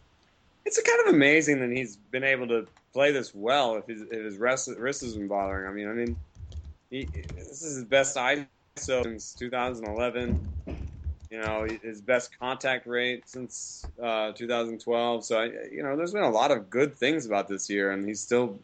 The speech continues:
bothered by this all the way. And that just, that's so depressing 'cause it's just, it just means it's age,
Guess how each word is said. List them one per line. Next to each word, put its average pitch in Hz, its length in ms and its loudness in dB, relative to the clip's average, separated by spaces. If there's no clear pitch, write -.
bothered 107 460 4
by 92 180 2
this 90 220 -4
all 92 180 -2
the 92 60 -2
way. 92 160 0
And 95 100 -4
that 131 160 0
just, - 300 -6
that's 135 180 2
so 170 140 8
depressing 117 640 2
'cause 92 160 -4
it's 95 180 -10
just, - 260 -12
it 101 140 -12
just 104 160 -10
means 113 280 2
it's 92 160 -10
age, 98 380 2